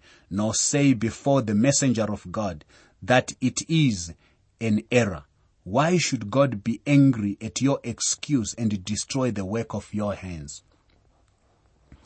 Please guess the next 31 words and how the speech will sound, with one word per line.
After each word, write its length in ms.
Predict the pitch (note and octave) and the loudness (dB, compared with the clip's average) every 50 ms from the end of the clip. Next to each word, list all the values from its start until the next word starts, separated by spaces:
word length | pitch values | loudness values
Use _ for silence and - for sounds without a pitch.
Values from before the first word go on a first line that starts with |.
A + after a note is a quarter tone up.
| _ _ _ | _ _ _
Ecclesiastes 880 | - G2+ - - G#2+ A#2 A#2 G#2 G2 A#2 A#2 A2+ - - - B2 - - | -12 -10 -6 -2 0 0 0 0 2 2 2 2 2 0 -4 -6 -6 -6
five, 420 | - - - A#2 A2+ A2+ - - - _ _ - - _ _ _ _ _ | -6 -6 -4 -2 -2 -2 -4 -8 -16 _ _ -20 -20 _ _ _ _ _
five 440 | _ - - B2 A#2+ A2 - - - | _ -6 -2 0 0 0 0 -4 -8
to 120 | - F#2 | -10 -6
six. 600 | - - - - G#2+ F2+ F2+ - - - - - _ _ _ _ _ _ _ _ - - _ _ _ _ - _ _ - | -4 -4 -4 -4 -4 -8 -12 -14 -14 -14 -14 -14 _ _ _ _ _ _ _ _ -20 -20 _ _ _ _ -20 _ _ 2
After 260 | C#3 - - D3+ B2+ | 2 4 6 8 10
making 440 | B2 C#3 C#3+ C#3+ - D3 C#3 C3+ B2+ | 10 10 8 8 6 8 8 8 8
a 40 | |
vow 240 | - - B2 B2+ B2 | 6 4 4 4 4
to 140 | - - A#2+ | 2 0 -4
God, 460 | G2 F2 B2+ G#2 F2+ D#2+ D2 - - - _ _ _ _ _ _ _ - | -2 0 0 0 0 -2 -6 -12 -16 -20 _ _ _ _ _ _ _ -10
we 280 | F2 F#2+ A#2+ C3 - - - - | -2 2 4 4 4 2 0 -2
are 160 | A#2+ A2 G#2 | 0 2 2
not 320 | G2+ G2+ A2+ C3+ C#3 - | 2 4 4 2 2 0
to 200 | - - - A#2 | -2 -4 -6 -4
say, 420 | - - - - A#2 G2+ F2 D2+ - _ _ _ _ _ _ | -4 -2 -2 -2 -4 -4 -6 -10 -12 _ _ _ _ _ _
"It 200 | - A#2+ - - | -4 -4 -4 -4
was 280 | G#2 F2+ F#2 F2 D2+ D2+ | -8 -8 -8 -8 -8 -8
an 200 | F2+ E2+ E2 D2+ _ - | -8 -8 -10 -10 _ -8
error. 320 | A2 G2+ F#2+ E2 C#2+ - - _ _ - | -6 -6 -6 -6 -8 -12 -18 _ _ -4
I 100 | A2+ G#2+ | -2 -2
should 300 | - - B2 G2+ F2 G2+ | -2 -2 -4 -2 0 2
never 580 | G2+ G#2+ C3 C#3 C3+ G#2+ A2 B2 A#2+ B2+ B2 - | 4 6 8 6 6 4 2 -4 -4 -4 -6 -4
have 200 | - B2 A#2+ - | -2 -2 -2 -2
said 460 | - - - - C3 B2+ A#2 G2 E2 | 0 0 0 2 2 2 0 0 -2
it. 220 | D#2 C#2 - - - _ _ _ _ _ _ _ | -8 -14 -16 -20 -20 _ _ _ _ _ _ _
I 140 | - A2+ G#2 | 0 0 0
didn't 540 | F2+ F2 - C3+ C#3+ C3 C3 A#2+ G2+ F#2 F#2+ | 0 0 2 2 4 6 6 6 4 4 4
really 280 | A#2 B2 A2+ A2 A2+ | 4 4 4 4 4
mean 240 | G#2+ G#2 A2 A2+ G#2+ | 2 4 2 2 0
it." 260 | F#2+ D#2+ C#2+ - - | 0 -2 -6 -12 -18